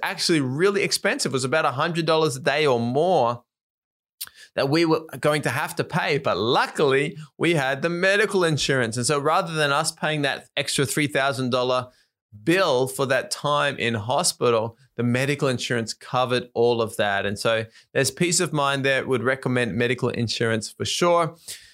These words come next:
And the last insurance that we would recommend is long-term disability insurance. This is similar to loss of life insurance, that life insurance, but this is insurance to cover your loss of income in case you have an accident that prevents you from working.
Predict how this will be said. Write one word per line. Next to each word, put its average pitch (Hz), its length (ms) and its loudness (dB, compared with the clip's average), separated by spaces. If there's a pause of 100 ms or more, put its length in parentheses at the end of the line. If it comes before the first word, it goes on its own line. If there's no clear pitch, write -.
(180)
And 135 140 -2
the 135 60 0
last 214 340 0
insurance 165 340 0
that 147 80 0
we 151 140 0
would 139 160 0
recommend 135 720 0
is 123 180 0
long-term 151 960 0
disability 135 880 2
insurance. 120 640 -2 (400)
This 226 140 2
is 247 160 0
similar 190 380 2
to 165 580 0 (160)
loss 143 560 -2
of 139 140 -4
life 151 260 0
insurance, 151 460 -2
that 127 160 2
life 147 320 0
insurance, 135 320 -2
but - 160 -4
this 185 180 2
is 262 80 -4
insurance 180 400 2
to 160 80 0
cover 165 380 0
your 151 160 2
loss 151 320 0
of - 140 -6
income 143 560 0 (440)
in 151 120 -2
case 180 340 0
you 175 80 0
have 151 180 0
an 143 220 -2
accident 143 500 -2
that 131 140 -4
prevents 139 420 -2
you 139 80 0
from 123 280 -2
working. 131 580 0